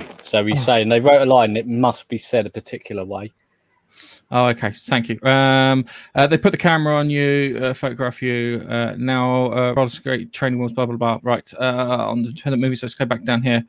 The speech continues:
Speaker 2: Uh, duh, duh, duh, uh,
Speaker 1: Cage likes to
Speaker 2: so
Speaker 1: talk.
Speaker 2: he does like to talk. So where was it? Um, I, I've been through so much, uh, I've seen so much clearly, uh,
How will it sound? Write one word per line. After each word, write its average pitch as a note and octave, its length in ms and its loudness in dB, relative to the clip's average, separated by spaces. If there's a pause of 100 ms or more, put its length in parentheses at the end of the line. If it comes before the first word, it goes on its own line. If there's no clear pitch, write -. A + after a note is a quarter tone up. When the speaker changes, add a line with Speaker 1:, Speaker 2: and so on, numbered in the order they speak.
(480)
Speaker 2:
Uh, G1+ 480 -6 (160)
duh, A#2+ 100 -12
duh, A#2 120 -14
duh, A2 300 -12
uh, G#2+ 240 -16 (960)
Speaker 1:
Cage F3+ 160 2
likes - 0 -
to D3+ 60 4
Speaker 2:
so C3+ 440 4
Speaker 1:
talk. - 480 -6 (640)
Speaker 2:
he C3 80 -4
does D3+ 240 0
like D3 160 0
to C#3+ 100 -6
talk. B2+ 400 -2
So - 180 -10
where C#3+ 160 -2
was B2+ 160 -4
it? A#2+ 160 -4 (460)
Um, B2 640 0
I, C3 520 0
I've C3+ 180 -4
been F3 140 6
through D3+ 160 -2
so F3 320 0
much, - 760 -6
uh, B2+ 320 -4
I've A#2 120 -6
seen D#3 280 -2
so C#3 200 -2
much C3 300 -2
clearly, B2+ 500 0 (440)
uh, B2 420 -4